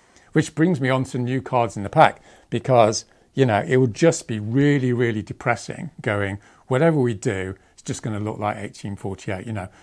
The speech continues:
whatever we do, it's gonna look like s-, nineteen seventeen." And all the semi-valid criticisms of the revolutionary idea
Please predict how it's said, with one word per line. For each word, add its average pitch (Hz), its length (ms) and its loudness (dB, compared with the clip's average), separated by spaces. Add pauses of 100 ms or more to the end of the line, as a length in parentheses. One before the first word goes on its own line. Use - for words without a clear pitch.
(120)
whatever 127 320 0
we 113 140 -4
do, 101 320 -4
it's - 120 -16
gonna 107 200 -6
look 113 140 -8
like 101 220 -4
s-, - 180 -16 (240)
nineteen 107 500 -8
seventeen." 98 520 -10 (520)
And 127 260 -2
all 202 580 4
the 143 120 0
semi-valid 120 1400 -2
criticisms 98 920 -4
of 104 220 -8
the 120 100 -6
revolutionary 107 800 -4
idea 104 540 0